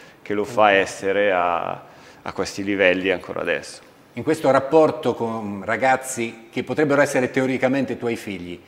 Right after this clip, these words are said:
Speaker 2: cosa fai valere di più? La personalità, la severità, oppure preferisci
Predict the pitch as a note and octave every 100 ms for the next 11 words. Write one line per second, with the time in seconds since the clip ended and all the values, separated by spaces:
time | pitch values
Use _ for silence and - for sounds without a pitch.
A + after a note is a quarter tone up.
0 | - - D#3+ D#3 D3+ C#3 C3 A#2+ A2 G#2
1 | - G2+ F2 - - - _ _ _ -
2 | G2+ G#2+ G2+ G2+ F#2+ A#2+ A2+ A#2+ A2+ A2
3 | C#3 C#3+ B2+ G#2 - A2 A2 G#2+ D#3 D3+
4 | B2 G#2 G2+ B2+ A2+ A2+ A2 A#2+ A#2+ -
5 | A#2